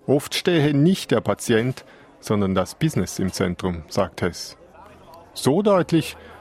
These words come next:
hört man diese Kritik am eigenen Berufsstand selten unter Ärzten.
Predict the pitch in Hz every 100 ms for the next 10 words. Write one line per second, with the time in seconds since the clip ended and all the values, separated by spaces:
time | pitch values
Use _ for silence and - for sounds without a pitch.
0 | - 139 131 135 127 123 131 - 131 -
1 | 139 - - - 104 - 107 107 127 123
2 | 117 110 110 - - 120 120 - 147 139
3 | - 90 - 90 95 101 85 - -